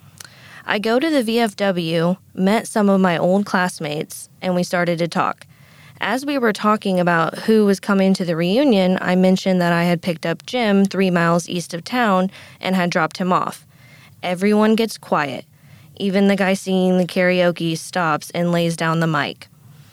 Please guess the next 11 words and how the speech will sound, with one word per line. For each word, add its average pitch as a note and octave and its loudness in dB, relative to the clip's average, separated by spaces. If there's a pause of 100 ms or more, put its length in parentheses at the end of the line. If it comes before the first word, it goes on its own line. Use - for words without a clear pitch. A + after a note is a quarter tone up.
(760)
My F3+ 0
cousin G3+ 0
goes F3+ 2
white D#3 0
as D#3+ -6
his E3+ -8
new E3 -2
sh-, - -8 (240)
white E3+ -4
t-shirt. - -6 (1700)
Barb. F#3+ -2